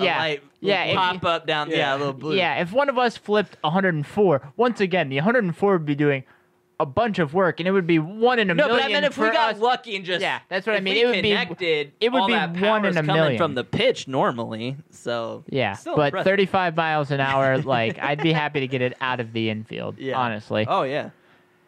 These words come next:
Speaker 3: Yeah, no, I, I, I think third place, uh, uh, as of right now, because I don't think the Cubs are in a position to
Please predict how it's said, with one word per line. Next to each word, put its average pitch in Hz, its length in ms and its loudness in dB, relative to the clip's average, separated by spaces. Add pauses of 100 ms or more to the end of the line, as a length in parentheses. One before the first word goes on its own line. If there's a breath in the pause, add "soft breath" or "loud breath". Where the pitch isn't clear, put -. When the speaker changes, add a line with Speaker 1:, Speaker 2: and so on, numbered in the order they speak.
(640 soft breath)
Speaker 3:
Yeah, 117 240 -8
no, 127 200 0
I, 139 360 -2
I, 151 200 -4
I 156 100 -2
think 185 340 -10
third 165 300 -2
place, 139 480 -4 (480)
uh, - 20 -2
uh, 143 340 -4 (880)
as 165 220 -2
of 151 120 -4
right 143 200 0
now, 98 440 -4 (180)
because 123 320 -8
I 127 120 0
don't 139 240 -4
think 135 400 -10 (200)
the 117 180 -8
Cubs 123 540 -4
are 113 220 -4
in 113 80 -2
a 110 40 -8
position 113 800 -6
to 104 680 -6